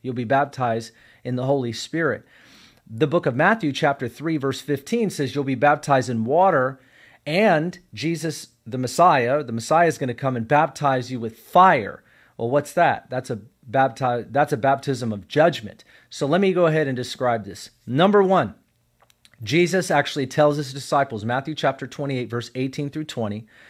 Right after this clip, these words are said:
the Great Commission. Jesus is gonna ascend to be with the Father after his resurrection. He tells his disciples, "I want you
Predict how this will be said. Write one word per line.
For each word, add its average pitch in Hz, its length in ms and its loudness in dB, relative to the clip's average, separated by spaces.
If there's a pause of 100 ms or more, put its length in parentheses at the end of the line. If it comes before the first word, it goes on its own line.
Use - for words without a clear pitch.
(160)
the 123 100 -6
Great 139 540 -2
Commission. 170 600 -2 (400)
Jesus 131 420 -6
is 135 120 -12
gonna 123 200 -6
ascend 170 500 0
to - 80 -6
be 120 140 -6
with 117 120 -8
the - 60 -14
Father 139 400 2
after 117 240 -2
his 107 160 -8
resurrection. 120 640 -4 (180)
He 120 160 -10
tells 160 340 2
his 160 180 -4
disciples, 135 680 -2 (380)
"I 131 140 2
want 143 320 -4
you 143 360 -4